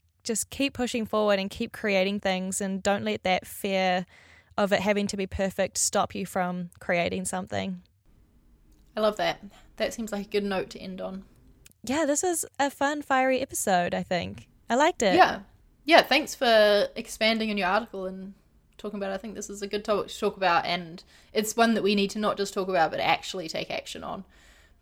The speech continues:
Speaker 2: both of us and people listening. So let's do it.
Speaker 1: Yeah, that's totally my takeaway from this, I think, is that I, I've learnt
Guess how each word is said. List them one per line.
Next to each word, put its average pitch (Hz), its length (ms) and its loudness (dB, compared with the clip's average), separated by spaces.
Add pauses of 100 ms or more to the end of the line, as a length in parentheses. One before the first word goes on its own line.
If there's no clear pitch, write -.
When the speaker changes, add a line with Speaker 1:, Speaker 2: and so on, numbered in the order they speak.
(160)
Speaker 2:
both 233 260 2
of 196 100 -4
us 170 240 0
and 202 200 0
people 175 220 -6
listening. - 400 -12
So - 260 -12 (200)
let's 196 260 -8
do 127 100 -10
it. - 180 -12 (200)
Speaker 1:
Yeah, 226 320 4
that's - 360 0
totally 214 380 0
my 196 260 0
takeaway 190 480 0
from 202 160 -6
this, 190 180 -2
I 190 100 -2
think, 196 320 -2
is 196 160 -4
that 180 240 2 (360)
I, 196 200 0 (320)
I've 220 180 4
learnt 220 680 2